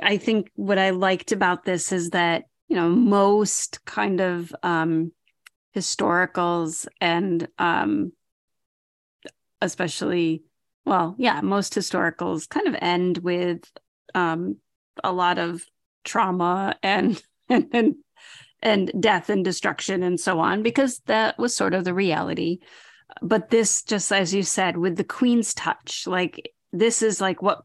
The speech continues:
maybe what could be if you had a mom who was really invested in ensuring that the children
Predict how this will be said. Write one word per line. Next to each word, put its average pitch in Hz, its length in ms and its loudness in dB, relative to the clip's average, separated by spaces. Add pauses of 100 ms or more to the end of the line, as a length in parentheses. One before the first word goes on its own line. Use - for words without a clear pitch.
(100)
maybe 226 520 2
what 202 340 -2
could 196 420 0
be 160 380 0 (340)
if 202 300 0
you 185 200 2
had 175 600 4
a 190 60 0
mom 170 640 2 (100)
who 180 280 0
was 170 580 0 (340)
really 208 420 4
invested 180 800 0
in 180 200 0
ensuring 170 720 0
that 170 280 0 (640)
the 180 100 0
children 180 840 0